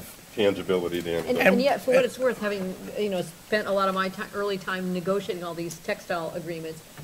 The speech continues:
Speaker 2: you would say to the average textile worker, union worker that would come in and say, s-, you know, "We want quotas on all of these imports,"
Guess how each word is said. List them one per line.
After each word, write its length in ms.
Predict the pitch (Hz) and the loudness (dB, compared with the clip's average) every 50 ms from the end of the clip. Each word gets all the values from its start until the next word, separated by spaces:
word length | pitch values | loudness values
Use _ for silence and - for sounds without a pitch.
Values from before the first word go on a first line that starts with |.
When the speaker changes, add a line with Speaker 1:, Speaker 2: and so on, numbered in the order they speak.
| - - | -14 -6
Speaker 2:
you 120 | - 226 226 | -2 4 6
would 200 | 226 220 190 185 | 6 6 6 2
say 400 | - - - 285 311 349 339 302 | 2 6 8 8 8 8 4 2
to 120 | - - | -2 -4
the 160 | 208 202 - | -4 -4 -2
average 600 | - 190 190 190 202 185 208 196 190 185 - - | 2 4 4 4 4 2 0 0 0 -2 -6 -6
textile 500 | - - 233 226 - - 226 208 190 185 | 0 0 0 0 2 2 4 6 6 6
worker, 580 | 180 180 220 247 269 - - 165 156 170 208 214 214 - | 8 8 8 8 6 4 2 0 0 0 0 -2 -4 -6
union 360 | 220 208 214 214 214 208 196 190 | -4 -4 -2 -2 -2 -2 0 2
worker 300 | 185 190 185 175 196 185 | 2 2 2 2 0 0
that 140 | 185 175 | 0 0
would 120 | 165 180 - | -2 -4 -6
come 220 | - 202 196 196 | -6 -4 -2 0
in 160 | 233 262 277 | 0 2 2
and 160 | 247 208 190 180 | 2 0 -2 -4
say, 400 | - - 269 285 277 226 190 190 | -2 0 4 4 6 4 4 2
s-, 280 | 185 - - - - - - - - | -2 -6 -10 -10 -10 -12 -16 -8 -4
you 80 | 220 208 | -2 0
know, 100 | 196 180 | 2 2
"We 160 | 185 208 214 | 2 2 2
want 280 | 185 202 196 180 170 - - - - | 2 2 2 2 2 0 -6 -16 -16
quotas 680 | - - 254 269 330 339 226 - - 202 185 190 - - - | 4 8 10 10 10 8 6 2 0 -2 -6 -8 -10 -8 -4
on 160 | - 196 190 | -2 -2 0
all 200 | 190 190 190 202 | 0 0 0 0
of 60 | 196 | 0
these 200 | 185 196 185 - | -2 -2 -4 -4
imports," 560 | - - 277 320 320 - 233 190 175 180 175 | -4 -2 -2 -2 0 2 4 4 4 2 0